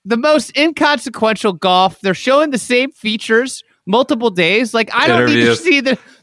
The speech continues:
Speaker 1: the
Speaker 2: Brec-,
Speaker 1: Sergio.
Speaker 2: breakfast with the Kepkas.
Speaker 1: You know what
Speaker 2: Chase,
Speaker 1: might be
Speaker 2: two
Speaker 1: the worst
Speaker 2: absolute
Speaker 1: one?
Speaker 2: dial tones, if we ever, you know, like you said.
Speaker 1: What might
Speaker 2: What's
Speaker 1: be the worst one?
Speaker 2: What is it?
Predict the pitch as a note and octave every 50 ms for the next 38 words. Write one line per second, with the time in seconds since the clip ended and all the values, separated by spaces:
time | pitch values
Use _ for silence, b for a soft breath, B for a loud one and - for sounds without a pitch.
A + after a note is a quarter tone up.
0 | b - C4 G#3+ - - C4+ C4 - F3+ G#3+ - B3+ B3 A#3+ A#3+ A#3+ A3+ F#3 G3+
1 | G3 - G#3+ G#3+ G3 - G3+ F3+ - - F3 - - F3 F#3 F#3 - - D3 A2+
2 | F#2+ D#2+ - - - - _ _ _ _ _ b b b b b _ _ _ _
3 | _ _ _ _ _ - G3+ G#3+ A#3+ C#4 D#4 D4 C#4 - E3+ E3 G#3 A3 A3 A3
4 | G3 G#3+ G3+ G3 A3 G#3+ G3 E3+ E3+ F3+ F3 E3+ F3 F#3+ F3 D#3+ E3+ - D#3 D3+
5 | D3+ D#3+ D3 - - - A#2 G#2+ G2 F#2 E2 F#2 F2+ F#2 G2+ G#2+ G#2+ A2 A2 A2
6 | G#2 - - - G#2+ G#2 G2+ G2+ G2+ G2 F#2+ F#2 G#2 G#2 F#2+ - G2 F2+ - -
7 | G#2 G2 F2+ D#2+ D2 _ _ _ _ _ _ _ _ b b b b b b b
8 | - F#3 A3 C4+ - A3+ A#3+ A#3+ - - A3 G#3+ F#3 G3 D#3+ E3 E3+ E3+ E3 -
9 | - - C#3 B2+ A#2+ A2+ A#2 B2+ _ _ _ _ _ - _ - A2+ A#2 B2+ C3
10 | C3 B2+ A2+ G#2+ G2 E2+ -